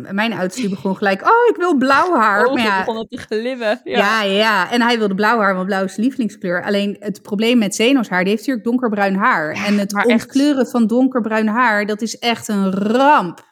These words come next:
Speaker 2: Ja, ja, het
Speaker 1: Echt
Speaker 2: is
Speaker 1: een
Speaker 2: echt,
Speaker 1: ramp.
Speaker 2: het is echt diep donkerbruin. Het is
Speaker 1: Ja,
Speaker 2: prachtig.
Speaker 1: ja, ja.
Speaker 2: Het, het is echt, ja. Ja,
Speaker 1: Dus
Speaker 2: het
Speaker 1: ik,
Speaker 2: is
Speaker 1: ik had wel bedacht dat ik misschien iets met een kleurspoelentje of zo ga proberen. Eh, als die, als die er nog een keer naar vraagt. Want Zeno is ook wel iemand die laat dat dan zo vallen. En dan drie dagen later
Speaker 2: Ja.
Speaker 1: of drie minuten later is hij dat alweer vergeten.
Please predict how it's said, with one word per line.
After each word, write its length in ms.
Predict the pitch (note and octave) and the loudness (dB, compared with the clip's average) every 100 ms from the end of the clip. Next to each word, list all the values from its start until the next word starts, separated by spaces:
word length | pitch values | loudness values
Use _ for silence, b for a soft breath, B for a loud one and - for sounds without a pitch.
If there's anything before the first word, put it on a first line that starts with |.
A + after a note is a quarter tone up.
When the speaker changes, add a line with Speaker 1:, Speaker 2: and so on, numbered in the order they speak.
| _ _ _ | _ _ _
Speaker 2:
Ja, 380 | - G3 F#3+ - _ | -14 -10 -10 -12 _
ja, 160 | - F#3 | -10 -10
het 100 | - G#3+ | -2 -2
Speaker 1:
Echt 160 | A3+ | -2
Speaker 2:
is 80 | G#3 | -2
Speaker 1:
een 100 | F3+ | -2
Speaker 2:
echt, 180 | E3 D#3+ | 0 0
Speaker 1:
ramp. 140 | E3 F3 | -2 -6
Speaker 2:
het 140 | - G3 | -16 -14
is 120 | G3+ | -10
echt 360 | G#3 G#3 F#3 E3+ | -10 -10 -16 -10
diep 220 | G#3 G3+ | -10 -8
donkerbruin. 640 | F3+ F3 F#3 E3+ E3+ D#3+ | -10 -10 -14 -12 -12 -12
Het 120 | - G3+ | -14 -14
is 120 | - | -6
Speaker 1:
Ja, 120 | B3+ | -2
Speaker 2:
prachtig. 220 | A#3+ A#3 F#3+ | 0 0 -2
Speaker 1:
ja, 360 | A#3+ F3 F3+ _ | -2 -4 -6 _
ja. 240 | B3 C4+ D3+ | -2 0 -2
Speaker 2:
Het, 140 | - | -6
het 100 | G3 | -14
is 120 | F#3+ F#3+ | -14 -6
echt, 320 | G3 F#3+ - | -6 -6 -10
ja. 360 | F#3+ F3 - _ _ _ _ | -8 -8 -12 _ _ _ _
Ja, 120 | - G#3+ | -8 -4
Speaker 1:
Dus 120 | G3+ | 0
Speaker 2:
het 80 | G#3+ | 0
Speaker 1:
ik, 60 | |
Speaker 2:
is 60 | - | 0
Speaker 1:
ik 60 | A#3+ | -2
had 120 | G#3 | 0
wel 200 | A3+ B3+ | 2 2
bedacht 260 | A3+ A3 | 0 -2
dat 120 | A#3 G#3+ | -2 -4
ik 80 | |
misschien 240 | G#3+ - G#3+ | -4 -4 -4
iets 140 | G#3 | -4
met 100 | G#3 | -6
een 60 | G3 | -8
kleurspoelentje 640 | A3 G#3+ G#3 F#3+ F3+ F3 | -4 -6 -4 -6 -6 -6
of 80 | F3 | -10
zo 140 | F#3 | -8
ga 160 | E3+ F3 | -8 -10
proberen. 880 | - F3 F3 E3 E3 E3 B3+ D#4+ _ _ _ _ _ _ _ _ | -8 -6 -4 -4 -4 -6 -6 -8 _ _ _ _ _ _ _ _
Eh, 440 | - F3+ F3 E3+ E3+ | -8 -4 -4 -4 -4
als 160 | F#3 | -4
die, 200 | F#3 D3+ | -2 -2
als 160 | D#3 - | -2 -4
die 100 | F#3+ | -4
er 100 | F3+ | -2
nog 160 | F3 - | -4 -6
een 60 | |
keer 120 | F#3 | -4
naar 120 | E3 E3 | -4 -4
vraagt. 340 | E3+ E3 - | -4 -6 -6
Want 180 | E3+ - | -8 -6
Zeno 240 | D3+ D3 | -4 -4
is 100 | D3 | -6
ook 140 | D#3 D#3+ | -10 -6
wel 100 | D3+ | -6
iemand 240 | D#3 D#3 | -4 -6
die 240 | E3+ E3 - | -8 -10 -6
laat 180 | D#3 E3+ | -8 -6
dat 120 | E3 | -8
dan 180 | E3+ E3+ | -6 -4
zo 160 | E3 | -6
vallen. 380 | E3 D#3+ D#3 E3 | -4 -4 -2 -4
En 120 | F#3 | -2
dan 260 | D#3+ D#3+ D#3+ | -2 -2 -4
drie 180 | F3+ E3 | -6 -4
dagen 240 | D#3 E3 | -4 -4
later 400 | C#3+ D3+ - C4+ | -6 -6 -6 -6
Speaker 2:
Ja. 140 | C4 | -6
Speaker 1:
of 440 | C4 B3 A3 G#3 G#3+ | -8 -8 -10 -10 -8
drie 180 | G3 F#3 | -2 2
minuten 340 | F#3+ G3 G3 | 2 2 2
later 300 | E3 D#3+ E3 | 2 0 -4
is 100 | E3 | -10
hij 100 | E3+ | -12
dat 100 | E3+ | -10
alweer 180 | E3+ E3 | -10 -10
vergeten. 400 | - E3 D3+ | -12 -12 -12